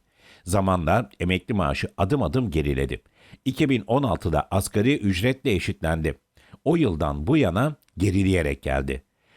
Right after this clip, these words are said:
Bugün en düşük emekli maaşı yedi bin beş yüz liraya çıksa da asgari ücretin yüzde on iki altında kaldı. Nasıl asgari ücret ortalama ücret haline geldiyse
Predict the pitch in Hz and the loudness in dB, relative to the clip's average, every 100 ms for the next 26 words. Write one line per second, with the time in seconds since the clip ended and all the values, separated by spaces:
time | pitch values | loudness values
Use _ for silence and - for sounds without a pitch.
0 | _ - 139 123 147 - 131 160 127 107 | _ -4 0 0 -2 -2 0 0 0 -2
1 | - 95 110 101 131 107 82 165 - 98 | -2 0 0 -2 -2 0 0 -2 0 0
2 | 110 127 120 113 147 - 110 101 95 69 | 2 0 0 2 0 0 -2 0 0 0
3 | - 101 - 90 76 107 - - 82 - | -2 -4 -2 0 0 -2 -6 -6 -6 -2
4 | 95 131 98 87 82 78 151 123 101 98 | 0 2 0 0 0 0 -2 0 0 0
5 | 90 - - 170 123 - 117 85 90 76 | -2 -4 -4 -2 -2 -2 0 0 -2 -2
6 | 67 71 67 64 - _ _ _ _ _ | -2 -2 -2 -6 -14 _ _ _ _ _
7 | 151 170 143 90 101 - 123 147 104 98 | -2 0 2 2 0 0 0 2 2 -2
8 | - 92 104 104 117 135 101 87 104 92 | 0 -2 0 0 0 0 0 0 -2 0
9 | 80 71 67 65 65 57 62 - 101 | 0 0 -2 -2 -4 -4 -8 -2 -2